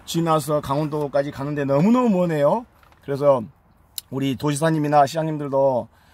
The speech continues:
지금 그 뉴스포츠 있죠? 뉴스포츠, 어, 테크볼 대회를 지금 그 여기 다녀갔는데요. 전국에서 상당히 많이 오네요. 이런 대회를 우리 여수 웅천 해변이나 망-, 만성 해변 있죠?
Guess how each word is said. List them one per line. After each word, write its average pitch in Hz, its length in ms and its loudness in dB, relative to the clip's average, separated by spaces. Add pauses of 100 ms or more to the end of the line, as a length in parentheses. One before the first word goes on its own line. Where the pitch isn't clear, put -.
(280)
지금 143 380 -4
그 135 80 -4
뉴스포츠 180 640 -4
있죠? 151 360 2
뉴스포츠, 160 540 -6
어, 143 720 -8
테크볼 185 380 -4
대회를 165 340 -2
지금 139 460 -4
그 127 300 -4
여기 135 120 -4
다녀갔는데요. 135 880 -2 (440)
전국에서 156 500 -2
상당히 165 300 -4
많이 147 160 4
오네요. 151 600 2 (300)
이런 151 260 -6
대회를 170 420 -2
우리 156 300 -2
여수 175 380 -4
웅천 160 680 0
해변이나 165 720 2 (480)
망-, 196 420 -2
만성 240 460 2
해변 190 220 0
있죠? 123 460 -2